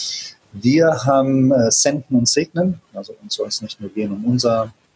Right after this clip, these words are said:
um unseren Stamm, sondern wir wollen in andere investieren, wollen, weil wir Möglichkeiten haben, zu bestätigen und Gutes zu tun. Wir wollen Leute in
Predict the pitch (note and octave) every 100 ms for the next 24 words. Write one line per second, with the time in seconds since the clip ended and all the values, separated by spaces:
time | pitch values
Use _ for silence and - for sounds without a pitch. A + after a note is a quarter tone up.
0 | _ - - A2 - - A2 A2+ G#2+ F#2+
1 | F#2+ F#2 F#2+ F#2 - G#2 - G#2 G#2 G#2+
2 | G#2 G2 - G2+ G#2 G2 G2 G2+ G2+ G2
3 | G2+ G2+ G#2+ - - - G2 - F#2+ F#2+
4 | F#2+ - G#2 - G2 F#2+ F#2+ F#2+ F#2+ -
5 | F#2 _ C#3 - - - B2 A2+ A2 A2+
6 | - - - - - _ _ A2 C3+ B2+
7 | C#3 C3+ B2+ C3 C3+ C3+ B2